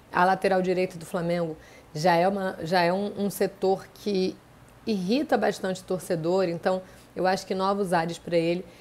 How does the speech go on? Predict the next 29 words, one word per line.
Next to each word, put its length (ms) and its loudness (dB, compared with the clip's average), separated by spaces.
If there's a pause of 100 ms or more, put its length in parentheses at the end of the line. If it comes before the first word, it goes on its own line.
(140)
ainda 180 4
mais 200 4
no 100 2
Bragantino, 600 4
que 100 2
é 40 2
um 100 0
time 260 -2
que 100 2
briga 380 2
ali 140 4
em 80 2
cima, 440 0
né? 140 -2
É 40 0
um 60 0
time 220 -2
que 100 2
dá 240 4
trabalho, 440 0
é 20 0
um 60 -4
time 180 -4
que 100 -10
consegue 480 0
vender 420 2
muito 240 -2
bem 200 0
também 340 -2